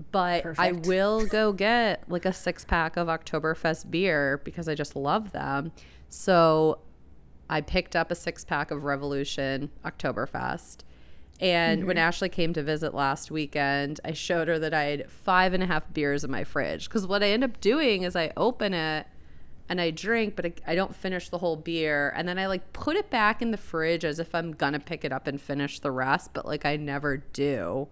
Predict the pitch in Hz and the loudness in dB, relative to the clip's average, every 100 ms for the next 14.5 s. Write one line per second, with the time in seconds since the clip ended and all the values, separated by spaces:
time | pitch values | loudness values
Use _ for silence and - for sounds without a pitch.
0 | - - - - - 202 185 214 202 196 | -12 -20 -20 -18 -4 -2 2 2 4 4
1 | 180 190 175 - 165 - 185 160 - - | 4 2 2 0 -2 -2 -2 -2 -4 -6
2 | - 156 160 160 - 143 151 - 139 131 | 0 2 2 0 0 -2 -4 -6 -2 -2
3 | 135 - - - - 156 139 147 143 143 | -2 -8 -10 -8 -4 -4 -2 -2 -2 -4
4 | - 131 139 139 139 143 - 139 139 160 | -4 -2 -2 -2 -4 -6 -2 -2 0 0
5 | 156 165 160 151 147 151 147 143 151 139 | 0 0 0 0 -2 -2 -4 -4 -6 -8
6 | - 131 127 147 - - - - - - | -2 0 2 2 0 -8 -14 -20 -20 -18
7 | - - - - 180 156 147 139 131 139 | -18 -16 -16 -2 4 6 6 4 0 -4
8 | - - - 170 220 214 - 208 - 180 | -8 -16 -2 6 6 6 2 0 4 4
9 | 175 160 160 - - 139 143 143 - 175 | 4 -2 -4 -6 -4 -2 0 -2 0 0
10 | 165 156 170 151 147 - 160 143 127 - | 4 2 2 -2 -2 -4 -2 -2 -2 -2
11 | 92 - - - - - - - - 147 | -2 -2 -4 -8 -12 -16 -18 -20 -16 -8
12 | 143 139 - - - - 233 233 214 208 | -6 -4 -6 -8 -14 -12 0 4 6 6
13 | 214 247 254 311 262 269 311 285 277 233 | 4 -2 -2 0 2 4 4 4 2 0
14 | 214 190 180 185 - | 2 2 2 -2 -4